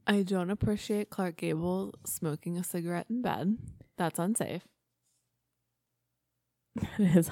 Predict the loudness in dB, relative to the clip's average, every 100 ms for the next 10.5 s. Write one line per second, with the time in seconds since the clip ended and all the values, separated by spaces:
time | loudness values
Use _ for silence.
0 | -2 -2 0 2 2 0 -2 -6 -14 _
1 | -20 -20 -20 -20 -10 -2 0 -2 -6 -14
2 | -20 _ _ _ _ 0 0 0 -2 -2
3 | -4 -8 -14 _ _ 0 0 2 0 0
4 | 0 -2 -2 -4 -2 0 0 -2 -2 -2
5 | 0 0 0 2 0 0 -2 -4 -4 -2
6 | -4 -8 _ _ _ -20 _ -4 -2 -2
7 | 0 2 2 2 -2 -4 -4 0 0 0
8 | -2 0 -2 -2 -2 0 0 2 2 2
9 | 2 0 0 0 2 0 -2 -2 -2 2
10 | 2 2 2 0 -2